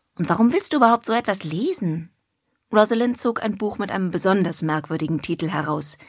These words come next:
"Bilgewater?" "Es handelt von der Liebe.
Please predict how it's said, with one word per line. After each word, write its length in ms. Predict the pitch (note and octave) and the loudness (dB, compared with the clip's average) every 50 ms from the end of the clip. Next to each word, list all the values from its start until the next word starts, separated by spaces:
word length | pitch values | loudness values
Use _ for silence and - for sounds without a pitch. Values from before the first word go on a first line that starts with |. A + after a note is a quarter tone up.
| - - _ _ _ _ _ _ _ _ - | -20 -20 _ _ _ _ _ _ _ _ 0
"Bilgewater?" 1120 | F3+ F3+ A3 B3 C4 C4 A3 - - - - F3+ F3 D#3+ C#3+ D3+ D3 D3 - G3+ B3 C#4+ - _ _ _ _ _ _ _ _ _ _ _ _ _ - - - - - - - - | 2 2 4 2 2 0 -2 -6 -8 -8 -8 -4 -2 -2 -2 -2 -4 -4 -4 -4 -4 -4 -6 _ _ _ _ _ _ _ _ _ _ _ _ _ -14 -12 -10 -10 -12 -8 -2 -2
"Es 120 | C#4+ - | 2 4
handelt 280 | C#4+ D4 D4+ D4 C#4+ C4+ | 6 8 8 8 6 6
von 140 | - C#4+ C4 | 6 8 8
der 100 | C4 B3+ | 8 8
Liebe. 380 | A#3+ B3+ C4+ C#4 A3+ B3 B3+ | 8 6 4 6 6 4 2